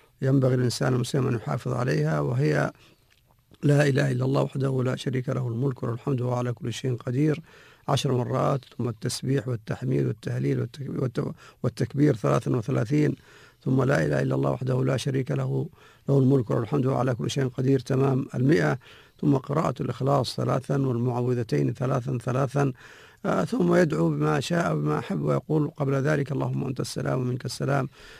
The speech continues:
تباركت وتعاليت يا ذا الجلال والإكرام، ويذكر الله ما شاء، ويحمد الله عز وجل ما شاء. بل قد قال الله تبارك وتعالى في مخاطبا نبيه صلى الله عليه وسلم، وهو خطاب للأمة كلها:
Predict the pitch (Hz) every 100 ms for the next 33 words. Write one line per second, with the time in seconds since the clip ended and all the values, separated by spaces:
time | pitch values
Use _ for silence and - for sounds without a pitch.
0 | - 139 127 139 131 127 135 110 120 127
1 | 139 - 123 139 123 123 127 127 127 120
2 | - 131 - - - - 151 139 147 139
3 | 147 127 190 170 - - - - - -
4 | 147 160 139 135 147 135 143 127 143 143
5 | 131 143 143 143 135 180 170 - - -
6 | - _ 156 147 - - 160 156 143 143
7 | 131 143 135 135 127 139 127 147 151 151
8 | - - - - - _ - 127 131 123
9 | 151 139 135 131 131 127 139 151 143 127
10 | - 127 131 139 131 131 131 131 123 151
11 | 143 131 131 - - 151 131 127 143 131
12 | 123 120 139 139 147 233